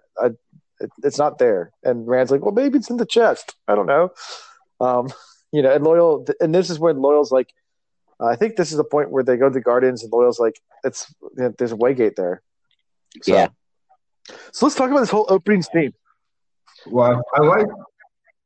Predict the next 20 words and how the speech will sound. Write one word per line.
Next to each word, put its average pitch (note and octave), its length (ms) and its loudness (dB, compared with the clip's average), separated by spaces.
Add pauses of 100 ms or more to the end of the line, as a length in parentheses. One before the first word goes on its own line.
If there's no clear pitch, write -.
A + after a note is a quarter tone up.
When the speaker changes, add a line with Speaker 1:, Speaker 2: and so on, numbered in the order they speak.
(160)
Speaker 3:
just C#3+ 260 -6
to D#3 80 -2
kind B2+ 220 -4
of - 120 -8
pause B2 360 0
real A2+ 140 -4
quick, - 280 -8
though, G#2+ 220 -4
that G#2 600 -6
there B2 240 0
was D#3 180 0
a C3 60 -8
little G#2+ 200 -4
bit G2 200 -2
more G2+ 280 -4
to G2+ 120 -12
that G2 220 -6
statement G2 580 -8
from F#2+ 220 -12
Matt. F#2+ 360 -10